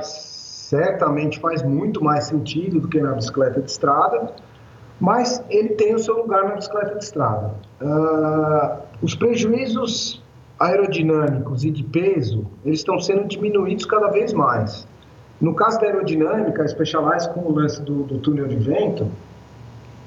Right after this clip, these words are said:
eles chegaram à conclusão que o, que o quanto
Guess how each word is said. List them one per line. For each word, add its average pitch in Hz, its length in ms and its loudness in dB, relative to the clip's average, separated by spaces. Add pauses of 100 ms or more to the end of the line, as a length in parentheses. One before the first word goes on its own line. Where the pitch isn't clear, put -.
(640)
eles 160 300 2
chegaram 202 460 4
à 196 60 0
conclusão 202 480 -2
que 208 100 -6
o, 160 1120 0 (320)
que - 80 2
o 160 80 4
quanto 214 400 2